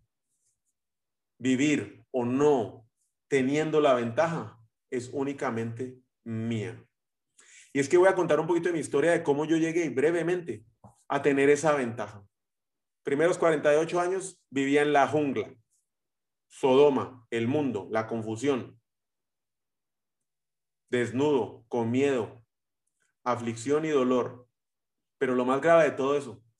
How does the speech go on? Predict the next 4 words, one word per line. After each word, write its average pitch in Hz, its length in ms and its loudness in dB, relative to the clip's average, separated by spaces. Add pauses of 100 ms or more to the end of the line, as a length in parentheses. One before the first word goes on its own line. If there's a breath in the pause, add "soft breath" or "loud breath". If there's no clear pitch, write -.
(500)
vivía 123 380 2
escondido 127 680 -2
de 107 160 -4
Dios. 101 440 -14